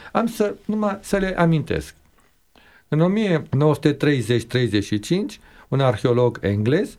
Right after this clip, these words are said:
face săpături în Ur, zona babiloniană, a Sumerului, și sapă așa numita groapa lui Ulei, nouăsprezece metri.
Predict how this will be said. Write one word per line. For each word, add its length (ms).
face 300
săpături 600
în 220
Ur, 280
zona 320
babiloniană, 960
a 120
Sumerului, 720
și 520
sapă 460
așa 260
numita 360
groapa 460
lui 260
Ulei, 420
nouăsprezece 840
metri. 400